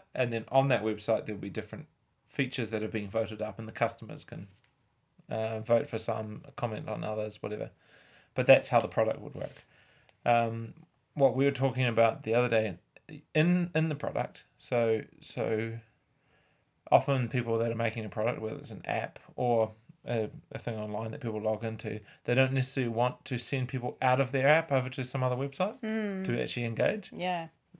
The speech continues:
Speaker 1: It's like, it's less friction just to go, "Well, just do that inside the app. Just,
Speaker 2: Mm.
Speaker 1: just see the fe-, the feature cards in there and stuff
Speaker 2: Yeah.
Speaker 1: like that." So,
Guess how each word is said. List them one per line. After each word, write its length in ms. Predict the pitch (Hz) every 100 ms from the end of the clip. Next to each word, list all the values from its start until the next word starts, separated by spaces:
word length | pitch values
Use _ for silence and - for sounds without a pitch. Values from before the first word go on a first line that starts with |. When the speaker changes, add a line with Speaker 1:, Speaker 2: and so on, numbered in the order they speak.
| -
Speaker 1:
It's 320 | 123 127 -
like, 200 | 123 120
it's 220 | 123 -
less 160 | 123 117
friction 440 | - 123 - 120
just 200 | 113 113
to 60 | 117
go, 280 | 117 113 113
"Well, 340 | 113 113 - _ -
just 240 | 123 131 - _ _
do 320 | 135 135 131 -
that 340 | - 127 135 - -
inside 420 | 139 120 120 117
the 100 | 110
app. 160 | - - _ -
Just, 260 | 190 190 180
Speaker 2:
Mm. 60 |
Speaker 1:
just 160 | 131 -
see 100 | 127
the 100 | 113
fe-, 180 | 120 -
the 120 | 120
feature 240 | 117 123 -
cards 400 | 113 117 113 117
in 120 | 113
there 240 | 113 110
and 180 | 110 107 113 _ _ _ -
stuff 100 | 202
Speaker 2:
Yeah. 60 | 185
Speaker 1:
like 60 | -
that." 200 | - -
So, 220 | 127